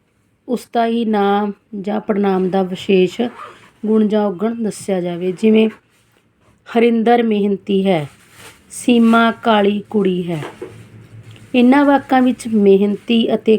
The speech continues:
ਕਾਲੀ ਸਧਾਰਨ ਅਵਸਥਾ ਵਾਲੇ ਗੁਣਵਾਚਕ ਹਨ,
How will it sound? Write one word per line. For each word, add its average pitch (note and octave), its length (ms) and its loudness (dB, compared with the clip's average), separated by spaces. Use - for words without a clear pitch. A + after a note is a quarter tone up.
ਕਾਲੀ F#3 440 0
ਸਧਾਰਨ G#3+ 480 0
ਅਵਸਥਾ F#3+ 420 -4
ਵਾਲੇ F#3 300 -2
ਗੁਣਵਾਚਕ F#3+ 720 -2
ਹਨ, D#3+ 300 -4